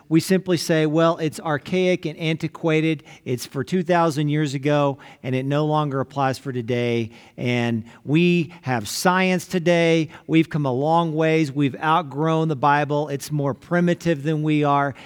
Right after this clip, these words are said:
And that's another way to just kinda leave it on the shelves.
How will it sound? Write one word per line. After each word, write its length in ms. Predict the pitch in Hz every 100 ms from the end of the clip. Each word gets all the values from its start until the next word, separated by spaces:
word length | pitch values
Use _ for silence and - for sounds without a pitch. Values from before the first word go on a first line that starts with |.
| -
And 160 | 135 151
that's 200 | 170 -
another 300 | 170 160 151
way 220 | 143 147
to 80 | 135
just 160 | 135 -
kinda 320 | 147 123 107 - - -
leave 360 | 123 127 123
it 240 | 120 117 - - -
on 160 | 117 107
the 100 | 101
shelves. 480 | - 113 90 80